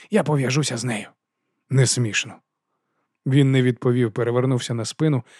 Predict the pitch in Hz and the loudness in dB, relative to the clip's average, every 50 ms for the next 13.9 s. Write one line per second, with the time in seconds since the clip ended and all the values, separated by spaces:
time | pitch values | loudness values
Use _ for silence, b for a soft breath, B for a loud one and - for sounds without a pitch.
0 | B B B B 127 143 151 - 170 147 - - 123 - 160 156 139 - 131 - | B B B B 0 2 4 4 2 2 2 -2 -2 0 0 0 0 0 -4 -4
1 | - 120 107 120 117 117 117 127 120 113 117 117 - 113 101 - - - 110 - | -4 -4 -4 -4 -4 -4 -2 -2 -2 -2 -2 -4 -6 -8 -10 -14 -16 -20 -18 -18
2 | - - - - _ b b b b b b b b b b b b - 175 160 | -18 -20 -20 -20 _ b b b b b b b b b b b b 4 4 6
3 | 156 147 143 147 160 160 143 135 127 110 - _ - - 131 127 127 110 117 151 | 6 4 6 6 6 6 6 4 2 0 -2 _ -6 -2 -2 0 0 0 0 2
4 | 139 131 120 - 117 - 131 120 120 120 110 113 127 131 135 127 120 117 120 120 | 2 0 0 -2 -4 -4 -4 -2 -2 -2 -4 -4 -4 -2 -2 0 0 0 -2 -2
5 | - - 123 117 120 113 - - 143 123 - - 123 117 - - - 139 143 147 | -2 -4 -4 -4 -4 -4 -2 -2 -2 -2 -2 -2 -4 -4 -4 -2 0 2 2 2
6 | 131 110 98 - b b b b b b - 135 131 135 120 113 117 120 113 - | 2 0 -4 -8 b b b b b b -2 0 2 2 2 2 0 -2 -2 -2
7 | 139 123 113 113 123 113 113 123 123 139 151 143 127 117 120 120 - 127 120 113 | -2 -4 -2 -2 -2 0 0 0 2 2 2 2 2 0 -2 -2 -2 -2 -2 0
8 | 123 143 147 123 - _ - 139 113 131 131 120 104 - - - - - _ b | 0 -2 -2 -2 -6 _ -6 -2 2 2 2 2 0 -6 -10 -20 -20 -20 _ b
9 | b b b b b b b b b b b b 123 139 143 143 143 139 131 - | b b b b b b b b b b b b 2 4 4 4 4 4 2 0
10 | - 120 117 113 113 113 120 - 135 147 127 110 120 117 - - - - - 120 | -2 -2 -2 -2 0 -2 -2 0 0 0 0 0 -2 -4 -6 -6 -6 -6 -4 -4
11 | 120 127 135 131 120 127 123 120 117 135 127 - - 160 143 131 123 127 123 - | -2 0 0 0 2 2 2 2 2 0 -2 0 0 0 2 2 0 0 -2 -2
12 | - - 160 151 135 110 - - b b b b b b 131 131 139 135 123 117 | -2 0 2 2 2 0 -2 -6 b b b b b b 2 4 4 4 2 0
13 | 110 107 107 110 113 113 110 - - 147 139 123 117 - - 117 113 110 | -4 -8 -10 -10 -8 -8 -4 0 2 2 2 2 0 -4 -8 -12 -12 -12